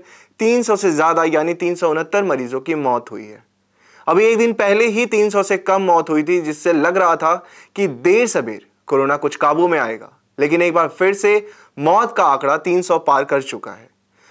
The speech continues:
नए आंकड़ों के बाद देश में कोरोना संक्रमित लोगों की संख्या बढ़कर तीन करोड़ तीस लाख छियानवे हजार सात सौ अठारह हो गई है,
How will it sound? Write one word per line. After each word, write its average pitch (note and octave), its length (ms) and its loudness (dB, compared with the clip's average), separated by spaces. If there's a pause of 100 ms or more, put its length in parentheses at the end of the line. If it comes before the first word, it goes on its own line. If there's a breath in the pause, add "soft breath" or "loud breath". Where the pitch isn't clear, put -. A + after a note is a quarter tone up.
(100)
नए D#3+ 140 -2
आंकड़ों G3 320 2
के A3+ 140 2
बाद G#3 220 0
देश G3 300 2
में G#3+ 120 0
कोरोना G3+ 380 2
संक्रमित F#3+ 520 -4
लोगों E3 240 2
की F3 120 -2
संख्या F3 460 -2
बढ़कर D#3 480 -2 (420 soft breath)
तीन B3 240 0
करोड़ G3 280 2
तीस G#3 360 -6
लाख E3 280 0
छियानवे F3+ 440 0
हजार B2 300 -2
सात C#3 300 -2
सौ D#3 80 -2
अठारह C3 340 -2
हो G#2+ 180 -8
गई G#2+ 100 -18
है, G#2+ 160 -20